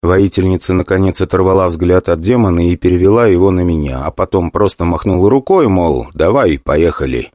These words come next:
Ника закрыла лицо руками. Лёха открыл было рот, чтобы что-то сказать, но не стал. И ладно. Сейчас все слова бессмысленны.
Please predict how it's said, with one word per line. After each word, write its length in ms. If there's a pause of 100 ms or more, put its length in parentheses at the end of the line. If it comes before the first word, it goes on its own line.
(360)
Ника 320
закрыла 400
лицо 340
руками. 600 (120)
Лёха 360
открыл 340
было 260
рот, 160
чтобы 300
что-то 300
сказать, 520
но 140
не 160
стал. 600 (140)
И 180
ладно. 680 (180)
Сейчас 520
все 260
слова 400
бессмысленны. 960